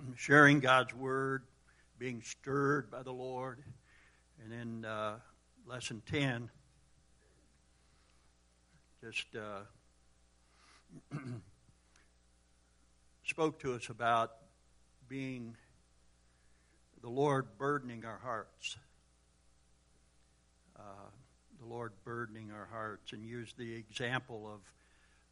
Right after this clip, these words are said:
uh, the burden of Nehemiah before Artaxerxes the king. And we'll be looking here in the book of Nehemiah in just a few moments in dealing with in the face of opposition.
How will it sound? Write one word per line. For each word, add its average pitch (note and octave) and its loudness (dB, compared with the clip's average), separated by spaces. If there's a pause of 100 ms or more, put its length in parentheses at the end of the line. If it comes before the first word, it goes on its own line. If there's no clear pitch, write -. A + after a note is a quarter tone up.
(100)
uh, G#2 -6 (100)
the A#2+ -10
burden C3+ 12
of A2 -6
Nehemiah B2 2 (840)
before A#2+ -6
Artaxerxes A#2 -8
the - -16
king. B2 -8 (1200)
And G#2+ -12
we'll C3+ 0
be B2+ -4
looking C3 -4
here A#2+ -6
in A2 -8
the A2 -14
book A2+ -12
of A2 -16 (100)
Nehemiah A2+ -10
in G#2+ -14
just A2 -16
a - -20
few A#2+ -10
moments A2+ -8 (560)
in A2 -12
dealing A#2+ -2
with A2 -10 (500)
in B2+ -10
the G#2+ -14
face B2 -4
of A#2 -10
opposition. A2 -2